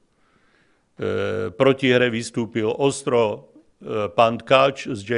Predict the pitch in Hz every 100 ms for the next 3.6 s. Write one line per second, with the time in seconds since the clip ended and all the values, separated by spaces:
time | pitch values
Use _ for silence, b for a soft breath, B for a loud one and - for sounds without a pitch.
0 | 113 104 95 127 127 - 117 107 107 110
1 | 110 104 113 107 98 98 107 110 - 95
2 | 107 107 98 - 120 113 104 104 98 95
3 | 92 98 117 123 123